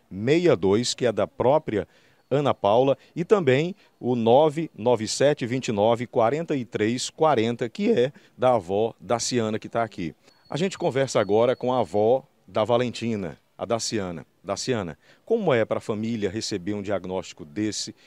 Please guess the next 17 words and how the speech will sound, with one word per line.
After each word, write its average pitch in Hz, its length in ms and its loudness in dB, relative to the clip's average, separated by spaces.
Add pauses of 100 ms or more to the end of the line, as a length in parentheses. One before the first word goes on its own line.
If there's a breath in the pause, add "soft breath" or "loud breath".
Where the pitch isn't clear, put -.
(100)
e 117 80 -14
como 151 180 -4
é 147 60 -4
que - 80 -16
tem 139 160 -6
sido 139 500 -4 (260 soft breath)
a 104 80 -8
chegada 131 460 -2
da 131 140 -2
Valentina 123 680 -4
e 143 120 -6
os 165 120 -6
cuidados 135 800 -4 (160)
pra 131 140 -4
com 147 220 -6
a - 20 -4
Valentina? 113 640 -4